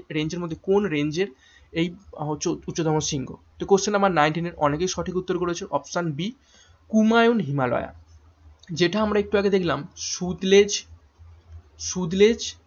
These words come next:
এবং কি নদী, কালী রিভার,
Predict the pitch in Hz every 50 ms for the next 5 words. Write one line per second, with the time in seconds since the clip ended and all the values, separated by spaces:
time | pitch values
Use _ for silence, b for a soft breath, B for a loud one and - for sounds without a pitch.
0 | _ - - 165 170 165 196 190 165 165 180 202 - - - - - - - -
1 | _ _ _ _ - - 220 233 220 214 214 202 254 285 262 - _ _ - 165
2 | 139 156 160 170 165 151 135 131 135 135 135 131 -